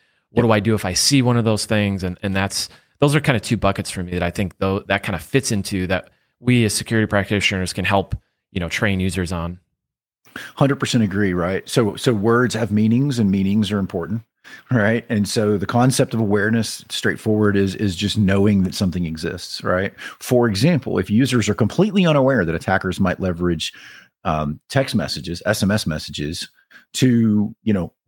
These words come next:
Speaker 2: launch attacks against them, then they're not gonna be as, um, you know, pay-, they're not gonna be paying as much attention to that, right? So we want to make them aware of the threats and the vectors and, and the different things that are going on.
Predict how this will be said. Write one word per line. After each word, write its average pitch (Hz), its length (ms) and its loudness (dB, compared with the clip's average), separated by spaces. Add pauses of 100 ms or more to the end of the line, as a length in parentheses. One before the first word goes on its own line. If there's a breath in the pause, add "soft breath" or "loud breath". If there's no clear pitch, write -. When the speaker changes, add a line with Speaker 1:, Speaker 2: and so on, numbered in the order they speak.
(160)
Speaker 2:
launch 107 220 0
attacks 87 340 0
against 76 260 -8
them, 76 320 -6
then 113 240 2
they're 117 340 2
not 110 340 0
gonna 92 180 0
be 87 260 0
as, 80 380 -2 (100)
um, 76 520 -4
you 87 120 -4
know, 80 220 -6 (640 loud breath)
pay-, 127 200 2
they're 120 80 0
not 131 60 4
gonna 123 100 2
be 117 100 4
paying 95 220 2
as 82 80 -4
much 78 180 -4
attention 85 320 -4
to 85 80 -6
that, - 180 -8
right? - 220 -2
So - 100 -2
we 113 140 4
want 120 220 2
to 110 80 0
make 101 240 2
them 120 120 4
aware 87 440 0
of 80 100 -2
the 87 80 -4
threats 92 420 0
and 90 80 2
the 82 60 0
vectors 104 540 -2
and, 85 240 0
and 82 160 -2
the 80 60 -2
different 87 300 -6
things 90 220 0
that 87 100 -2
are 78 60 -2
going 76 280 -2
on. 117 340 0